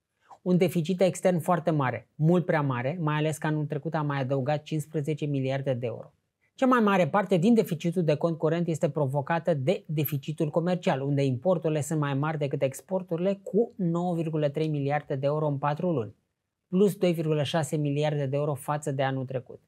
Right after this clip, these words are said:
La exporturi de douăzeci și șapte de miliarde de euro în patru luni, noi avem importuri de treizeci și șase de miliarde de euro.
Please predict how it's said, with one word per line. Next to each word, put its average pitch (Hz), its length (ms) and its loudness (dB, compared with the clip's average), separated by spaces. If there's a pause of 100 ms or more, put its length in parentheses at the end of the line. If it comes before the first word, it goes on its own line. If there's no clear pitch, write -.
(120)
La 175 140 0
exporturi 196 540 2
de 165 100 4
douăzeci 170 360 4
și - 60 -4
șapte 180 240 0
de 156 100 2
miliarde 156 500 2
de 139 120 2
euro 190 260 6
în 147 100 2
patru 156 280 0
luni, 170 160 0
noi 180 100 0
avem 165 280 0
importuri 185 680 2
de 156 400 0
treizeci 175 380 0
și - 140 -6
șase 165 360 -2
de 143 120 -2
miliarde 139 480 0
de 117 140 -6
euro. - 220 -10